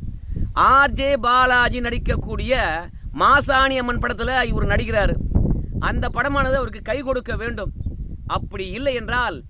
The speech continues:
நேரடியாக தெலுங்கு படத்துல ஒண்ணு நடிக்கிறாரு, அந்த படமாவது கை கொடுக்கணும்.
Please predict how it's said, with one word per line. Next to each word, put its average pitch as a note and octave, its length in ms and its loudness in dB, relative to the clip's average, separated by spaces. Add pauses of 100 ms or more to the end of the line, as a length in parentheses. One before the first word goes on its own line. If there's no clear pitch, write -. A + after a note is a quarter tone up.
(180)
நேரடியாக A#3 960 -2
தெலுங்கு D4+ 340 0
படத்துல A#3+ 440 -2
ஒண்ணு A3 40 -8
நடிக்கிறாரு, - 720 0 (440)
அந்த A#3+ 400 -2
படமாவது B3 520 0
கை B3 220 0
கொடுக்கணும். A#3+ 400 -2